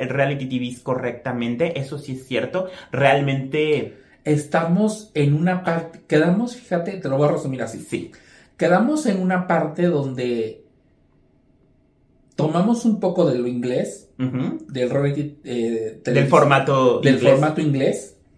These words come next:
Speaker 2: con un poco del formato estadounidense,
Speaker 1: Y hacemos un
Speaker 2: y
Speaker 1: punto
Speaker 2: hacemos
Speaker 1: en
Speaker 2: una mezcladera rara
Speaker 1: Pero que no cuaja,
Speaker 2: que
Speaker 1: que
Speaker 2: no
Speaker 1: no
Speaker 2: es
Speaker 1: cuaja.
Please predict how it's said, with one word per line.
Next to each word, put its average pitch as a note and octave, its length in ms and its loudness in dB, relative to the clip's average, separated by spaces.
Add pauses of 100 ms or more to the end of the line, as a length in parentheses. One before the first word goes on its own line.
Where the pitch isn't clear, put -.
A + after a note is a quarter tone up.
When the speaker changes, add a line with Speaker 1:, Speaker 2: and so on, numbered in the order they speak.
(960)
Speaker 2:
con E3+ 280 6
un C4 180 0
poco G#3+ 320 0
del D3 180 2
formato C#3+ 420 -2
estadounidense, C3+ 960 -6 (520)
Speaker 1:
Y E3+ 220 4
hacemos F3 340 4
un - 80 4
Speaker 2:
y - 40 8
Speaker 1:
punto F3+ 160 6
Speaker 2:
hacemos F3+ 200 6
Speaker 1:
en - 60 -2
Speaker 2:
una F#3+ 140 0
mezcladera D#3 640 4
rara D3 440 2
Speaker 1:
Pero E3+ 180 10
que E3+ 80 6
no E3 140 8
cuaja, F3 340 6
Speaker 2:
que E3+ 160 2
Speaker 1:
que - 80 4
Speaker 2:
no - 80 8
Speaker 1:
no C#3+ 60 8
Speaker 2:
es - 40 2
Speaker 1:
cuaja. E3 320 8